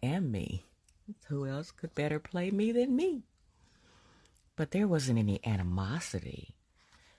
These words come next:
between Keith Trudeau and Desi Arnaz Junior at all. I remember seeing,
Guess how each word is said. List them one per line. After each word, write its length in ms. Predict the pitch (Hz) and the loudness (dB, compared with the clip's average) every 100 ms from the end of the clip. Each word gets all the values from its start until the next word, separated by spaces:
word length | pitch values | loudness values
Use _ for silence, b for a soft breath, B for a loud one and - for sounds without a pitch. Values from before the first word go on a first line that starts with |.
| b | b
between 720 | 104 - 107 92 87 - - - | -2 0 0 0 0 -4 -10 -16
Keith 320 | - 120 95 | -8 -2 -2
Trudeau 800 | - - 92 85 85 80 71 60 - | -2 -4 -2 -2 -2 -4 -4 -8 -10
and 400 | - 85 67 57 - b b b b | -4 -4 -4 -8 -14 b b b b
Desi 360 | - 92 82 85 | -2 0 0 0
Arnaz 400 | 80 82 82 82 | 0 0 0 -2
Junior 360 | - 87 85 87 | -4 -2 0 -2
at 100 | 85 | -2
all. 260 | 110 113 - 85 _ _ _ _ - _ - | -4 -8 -10 -16 _ _ _ _ -20 _ 4
I 60 | |
remember 380 | 123 117 107 101 | 6 8 6 4
seeing, 520 | 101 - 104 95 98 | 0 2 2 2 -2